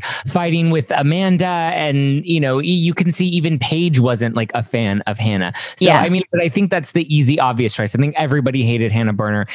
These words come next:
Speaker 1: And also, like, she's canceled Day Of on my podcast, like, five times in the past eight months. So she's just not, like, a personal fan of, I'm just not a personal fan of Hannah Berner's anymore. Um, Day Of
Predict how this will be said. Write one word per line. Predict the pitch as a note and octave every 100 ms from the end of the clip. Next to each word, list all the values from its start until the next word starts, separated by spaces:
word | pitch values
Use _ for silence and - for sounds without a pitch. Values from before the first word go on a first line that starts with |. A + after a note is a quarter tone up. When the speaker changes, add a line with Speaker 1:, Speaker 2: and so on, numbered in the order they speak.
| -
Speaker 1:
And | D3+ E3
also, | E3+ D#3+ F3
like, | D3+ C#3 D#3+
she's | - D#3+ C3+ A#2
canceled | - D3 C#3+ - C3+ B2+ B2
Day | B2+ B2+
Of | B2 A#2+ A2+
on | B2 A#2
my | A#2
podcast, | A2 A#2+ A2 G#2 A#2 G#2 - -
like, | A2+
five | - A#2 A2 G#2
times | - A2 G2+ G2+
in | G#2
the | G2+
past | G2+ F#2+ - A#2
eight | A2
months. | G#2+ A2 B2+
So | - G#2+ G2+ - -
she's | - C#3
just | C3 C3
not, | C3+
like, | B2 A2 B2
a |
personal | - - D#3+ - B2 G#2+ G2+
fan | G2+ F#2+
of, | F#2+ G2+ -
I'm | C3
just | B2+ C#3+
not | A#2+
a |
personal | A2 C3 B2+ C3 A2 G2+
fan | A2 G2+
of | G2+
Hannah | G#2+ G2+ G2
Berner's | F#2+ F#2+ G2+
anymore. | G2+ G#2 G2+ F#2+ - - - -
Um, | C3 A#2+ A2 - - B2
Day | D#3 D3 A#2
Of | F#2+